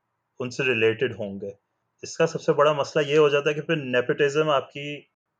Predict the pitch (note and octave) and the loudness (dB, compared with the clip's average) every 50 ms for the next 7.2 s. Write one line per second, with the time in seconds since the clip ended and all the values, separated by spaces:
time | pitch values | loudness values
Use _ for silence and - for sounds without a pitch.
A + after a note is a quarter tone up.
0 | _ - B2+ B2 B2 B2 D3 C#3 D3+ C#3+ C#3+ E3 D#3+ C#3+ C#3+ C#3+ C#3+ - C#3+ C#3 | _ -2 0 0 2 2 2 2 4 4 4 2 4 6 4 4 6 6 4 4
1 | C3+ C#3 D#3+ D3+ D#3 D3+ D3+ C#3+ C3+ B2+ B2+ C3+ C#3+ C#3+ - D#3 E3 D#3+ C#3+ C#3 | 4 6 4 2 4 4 4 6 6 6 4 2 -2 -2 -2 0 2 2 2 2
2 | B2 C#3 D3 D3+ C#3 C#3+ D3 D3+ D3+ - _ B2+ A#2+ - - B2 A2+ A#2+ C3+ D3 | 2 2 2 4 4 2 2 2 -2 -8 _ -14 -14 -6 0 0 2 4 2 2
3 | D3 D3 C#3 - D3 C3+ C#3+ C#3+ - C#3 C#3 B2+ A#2+ A#2 - C#3+ C#3 D3 C#3+ - | 2 0 0 -2 -4 -4 -6 -6 -6 -10 -12 -12 -12 -12 -12 -12 -12 -12 -12 -12
4 | - - - G#2+ A2+ A#2+ B2+ D3 D#3 - D#3 D3+ - D3+ D3 - D#3 D#3+ D#3 - | -14 -10 -8 -4 -2 -2 -2 -2 -2 -2 -2 -2 -2 -4 -6 -6 -8 -8 -8 -12
5 | _ _ _ _ _ _ - B2+ B2+ - D3+ D3 C#3 C#3 C#3+ D3 D3+ D#3+ E3 D#3+ | _ _ _ _ _ _ 0 0 2 4 2 2 2 0 -2 -2 -4 -4 -4 -4
6 | - D3 C3+ B2 - - A#2+ A2+ B2 B2+ D3+ F3 E3 D3+ A#2+ G#2+ - - A2 - | -8 -12 -14 -10 -2 2 2 4 4 4 2 0 2 0 0 0 -2 -8 -12 -10
7 | - B2 D#3 | -10 -12 -12